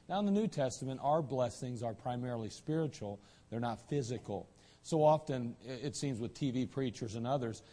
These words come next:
they're always trying to encourage us with the financial side of blessing and, uh, try to give us the, almost give the idea or, uh, infer or, uh, implicate, the, give the idea that, y-, you know, if you're faithful here or if you give this, you'll get that, and,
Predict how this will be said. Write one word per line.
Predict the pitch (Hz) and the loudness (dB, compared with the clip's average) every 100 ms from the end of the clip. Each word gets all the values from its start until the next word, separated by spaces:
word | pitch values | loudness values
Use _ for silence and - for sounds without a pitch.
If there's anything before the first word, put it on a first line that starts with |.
| - | -12
they're | - 120 | -4 2
always | 131 127 117 | 2 2 -4
trying | - 131 127 | -4 -4 -2
to | 110 | -2
encourage | 110 - 147 147 113 | -4 -4 -2 -2 0
us | 123 110 - | -2 -4 -6
with | 110 | -8
the | - - - | -8 -10 -8
financial | 120 107 117 139 135 123 | -6 -4 -4 -4 -4 -8
side | - 123 110 107 | -4 0 2 0
of | 104 | -2
blessing | 87 107 101 - 98 95 - - - | -4 -2 -2 -4 -8 -8 -16 -20 -16
and, | - 127 117 110 | -6 -4 -2 -2
uh, | 113 104 | -2 -4
try | - 165 | -2 0
to | |
give | 156 175 | 2 0
us | 160 | -2
the, | 165 143 | -4 -6
almost | - 226 247 - | -4 -4 -4 -2
give | 185 147 | -2 0
the | 147 | 2
idea | 131 113 120 143 123 | 2 0 0 0 0
or, | 113 107 - - - - | -2 -4 -10 -20 -20 -12
uh, | 98 | -6
infer | 143 139 - 143 143 | -4 -4 0 2 2
or, | 123 113 92 | 2 0 -4
uh, | 110 82 | -8 -6
implicate, | 139 127 120 143 127 131 | -6 -6 -4 -2 0 -2
the, | 120 113 117 | -6 -8 -6
give | 147 127 | -2 0
the | 135 | 2
idea | 127 113 135 | 2 2 2
that, | 117 117 - - - - | 2 0 -2 -20 -20 -16
y-, | - | -10
you | - 156 | 2 4
know, | 139 | 4
if | 113 | 2
you're | 123 | -2
faithful | - 147 151 156 | 0 2 2 2
here | 135 135 151 | 0 2 4
or | 139 | 2
if | 107 | 0
you | 113 | -4
give | 92 131 135 | 0 0 2
this, | 117 139 - | 2 0 0
you'll | 107 | -4
get | 101 147 - | 0 -2 0
that, | 117 113 120 | -2 0 -2
and, | 110 101 | -2 -4